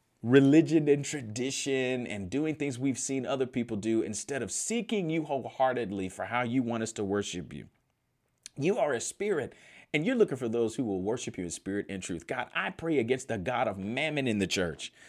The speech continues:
that we will no longer be defiled by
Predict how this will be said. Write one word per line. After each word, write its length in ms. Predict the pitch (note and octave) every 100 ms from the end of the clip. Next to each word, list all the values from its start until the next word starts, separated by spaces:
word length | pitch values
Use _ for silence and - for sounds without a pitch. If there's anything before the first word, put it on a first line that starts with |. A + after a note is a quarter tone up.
| -
that 180 | - C#3
we 200 | D#3 A#3+
will 180 | G3 D#3
no 180 | D3+ F#3
longer 300 | F3 D#3 C#3
be 160 | B2+
defiled 960 | A#2 A2+ - - F#3 E3+ C3+ G#2+ D2 C2+ - - - _ A2+
by 240 | C#3 C#3+